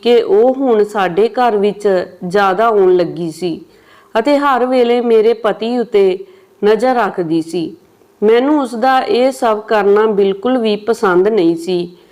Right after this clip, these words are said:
ਇਸ ਕਰਕੇ ਮੈਂ ਆਪਣੀ ਸੱਸ ਨੂੰ ਉਸ ਦੀ ਸ਼ਿਕਾਇਤ ਕੀਤੀ ਸੀ। ਮੇਰੀ ਸੱਸ ਨੇ ਕਿਹਾ ਸੀ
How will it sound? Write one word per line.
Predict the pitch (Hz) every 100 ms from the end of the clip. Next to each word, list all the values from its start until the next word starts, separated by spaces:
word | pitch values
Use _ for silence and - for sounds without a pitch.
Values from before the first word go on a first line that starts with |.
| - _ -
ਇਸ | 226 254
ਕਰਕੇ | 262 277 214 - 240
ਮੈਂ | 233 214 233 262
ਆਪਣੀ | - 220 214
ਸੱਸ | 202 190 175 226
ਨੂੰ | 226
ਉਸ | 214 190 190
ਦੀ | 196 190 180 180 -
ਸ਼ਿਕਾਇਤ | - 214 202 185 185
ਕੀਤੀ | - 196 - 185
ਸੀ। | 180 185 165 170 _ _ _ _ _ 226
ਮੇਰੀ | 254 294
ਸੱਸ | 311 254 208 202
ਨੇ | 254 262
ਕਿਹਾ | 254 202 196
ਸੀ | 214 254 226 208 -